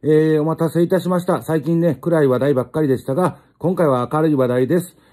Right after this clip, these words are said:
えー、平塚正幸さん、サイフラットマンドさんが、えー、Amazon欲しいものリストに、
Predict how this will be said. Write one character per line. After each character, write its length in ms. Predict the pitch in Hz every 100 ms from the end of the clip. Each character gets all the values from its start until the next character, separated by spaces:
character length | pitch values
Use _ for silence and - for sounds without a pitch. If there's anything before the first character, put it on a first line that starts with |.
| -
え 260 | 120 120
ー、 40 | 117
平 160 | 160
塚 120 | 156 147
正 220 | 120 151
幸 100 | 139
さ 100 | 123
ん、 40 |
サ 100 | 110
イ 40 | 147
フ 80 | 160
ラ 80 |
ッ 40 | 151
ト 60 |
マ 120 | 156 165
ン 20 |
ド 80 | 143
さ 140 | 139
ん 20 |
が、 240 | 160 175 175 -
え 80 | 120
ー、 120 | 131
Amazon 280 | 180 147 120
欲 180 | 113 170
し 160 | 180
い 20 |
も 140 | 175 175
の 80 | 165
リ 140 | 185
ス 80 | 185
ト 80 | 127
に、 160 | 117